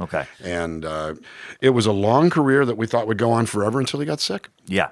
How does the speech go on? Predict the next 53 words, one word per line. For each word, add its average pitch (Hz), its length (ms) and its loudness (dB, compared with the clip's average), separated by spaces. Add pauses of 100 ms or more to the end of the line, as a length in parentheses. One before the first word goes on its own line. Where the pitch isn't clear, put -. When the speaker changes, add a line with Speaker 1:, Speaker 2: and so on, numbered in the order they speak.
(380)
Speaker 1:
And 120 120 0
look, 120 160 4
man, 87 140 -2
take 127 240 0
it 139 100 -4
from 127 100 -6
someone 120 280 2
who's 104 120 -2
been 104 240 -2
in 104 120 -4
bands 98 320 0
his 95 120 -6
whole 98 220 0
life. 95 420 2 (560)
It's 120 140 -4
hard 139 240 4
to 110 40 -8
do 104 180 -2
one 90 340 -2
album 71 320 -8
with 76 160 -10
a 78 40 -10
band. 67 300 -16
It's - 140 -12
hard 110 260 2
to - 60 -18
keep - 280 -10
people 95 280 -10
together 78 520 -8 (380)
to - 100 -6
make 92 300 -2
stuff - 500 -8 (500)
in 101 160 -4
the, 98 120 -2
in 104 100 -2
the 98 80 0
Speaker 2:
Well 82 60 -2
Speaker 1:
arts 92 240 0
world, 82 200 -8
because - 240 -14
there's 117 160 -6
not 139 260 4
always, 151 320 4
it's 110 100 -8
not - 120 0
like 147 220 0 (280)
the 117 80 -2
restaurant 110 420 2
business 90 320 -6
is 82 80 -10
fraught - 320 -2
with 80 140 -16
peril. 80 420 -2